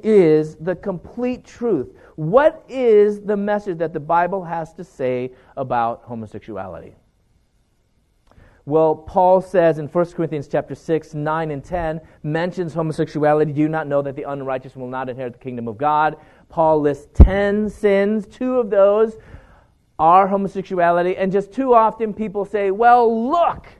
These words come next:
see, we have right here, well, where gays and lesbians will not inher-, inherit the kingdom of God." And the problem with that is when we do that, we have tunnel vision. And we kind of forget about all the other eight sins, because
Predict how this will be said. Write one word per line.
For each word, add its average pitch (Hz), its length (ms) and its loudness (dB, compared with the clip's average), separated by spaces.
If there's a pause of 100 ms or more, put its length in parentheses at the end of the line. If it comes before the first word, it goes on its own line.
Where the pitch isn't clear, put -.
(100)
see, 294 180 -6
we 285 160 -6
have 247 220 -2
right 269 260 6
here, 247 240 2
well, 214 240 0
where 196 260 -2
gays 247 480 0
and 240 80 0
lesbians 180 520 -2 (180)
will 180 120 -2
not 190 380 -2
inher-, 170 420 -6
inherit 156 360 -6
the 160 60 -14
kingdom 135 320 -10
of 123 100 -12
God." 107 320 -8 (1700)
And 247 140 -4
the 226 80 0
problem 285 720 -2
with 151 200 -2
that 156 280 -2
is 165 160 -4
when 180 240 -4
we 175 120 0
do 285 220 -2
that, 185 220 2
we 185 140 0
have 185 160 0
tunnel 180 240 -4
vision. 156 420 -2 (1120)
And 185 100 0
we 196 80 0
kind 247 180 -4
of 262 80 -6
forget 247 240 -2
about 208 240 0
all 240 340 -2
the 262 120 -2
other 233 240 -4 (120)
eight 233 380 -4 (220)
sins, 170 480 -4
because 196 500 -2